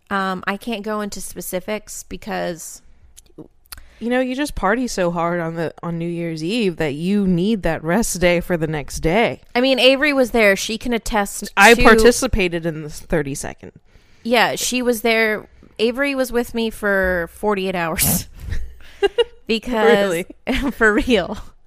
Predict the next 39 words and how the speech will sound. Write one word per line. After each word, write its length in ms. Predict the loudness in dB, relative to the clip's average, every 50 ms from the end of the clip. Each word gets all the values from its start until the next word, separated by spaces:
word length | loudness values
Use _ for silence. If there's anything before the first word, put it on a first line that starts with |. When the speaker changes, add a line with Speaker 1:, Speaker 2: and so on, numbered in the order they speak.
| -20 -20 -20 -20 -20 -20 -20 -20 -20 -8 -2 2
Speaker 1:
Uh, 500 | 4 4 6 6 4 4 2 0 -2 -6 -10 _ _ _ _ _ _ -20
the 400 | -12 -4 2 4 6 6 4 4
day 260 | 2 0 0 2 2
of 120 | 0 -2 -4
the 60 | -2
partying 720 | 0 2 2 4 4 2 0 0 0 -2 -4 -6 -10 -12 _ _ _ _ _ _ _ _ _ -6
and, 300 | -4 -2 -2 -2 -4 -6 -6 -4
and 200 | -4 -4 -4 -6
the 40 | -6
things 280 | -6 -6 -6 -6 -6 -10
that 100 | -8 -4
happened 340 | -2 -2 -2 -2 -4 -6
at 100 | -6 -4
that 200 | -4 -4 -4 -4
party. 480 | -2 -2 -2 -2 -2 -4 -6 -6 -6 -8 _ _ _ _ _ _ _ _ _ -4
And 180 | -4 -2 -2
then 160 | -2 -2 -2
the 80 | -2 -2
day 220 | 0 0 0 2
after 720 | 2 2 0 0 -2 -2 -4 -2 -2 -2 -2 -4 -4 -8 -10 -16 -20 _ _ _ _ _ _ -10
consisted 600 | -8 -8 -6 -6 -6 -8 -8 -6 -6 -4 -2 -2
of, 440 | -2 -2 -4 -6 -10 -16 -20 -20 -20 -20 _ _ _ _ _ -20 -20 -20 -20 -20 -14 -10
you 100 | -6 -4
know, 360 | -2 -2 -2 -2 -2 -4 -6 -8
on 200 | -6 -6 -4 -2
January 420 | 0 0 0 0 0 0 -2 -2
first, 340 | -2 -2 -2 -2 -2 -2 -6
was 140 | -8 -6 -4
I 100 | -4 -4
supposed 480 | -4 -6 -4 -4 -4 -4 -4 -6 -6 -8
to 80 | -8
start 240 | -4 -2 -2 -2 -2
a 60 | -2
very 240 | -2 -2 -4 -4 -4
specific 560 | -6 -10 -10 -10 -8 -10 -10 -10 -12 -12 -8
diet 400 | -6 -4 -2 -2 -2 -4 -4 -6 -6
that 140 | -4 -4
I 80 | -4 -4
promised 720 | -4 -4 -2 -2 -2 -2 -2 -4 -6 -8 -10 -12 -16